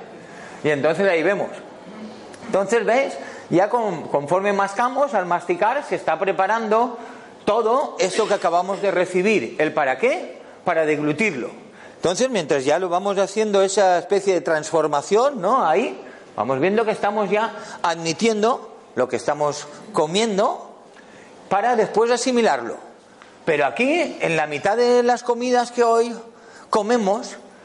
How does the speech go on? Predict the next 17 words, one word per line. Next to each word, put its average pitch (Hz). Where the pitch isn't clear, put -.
estos 208
procesos 240
se 202
saltan, 254
no 165
se 233
pueden 233
asimilar. 220
¿El 330
por 190
qué? 196
Porque 175
nos 151
los 143
venden 269
en 269
formatos 247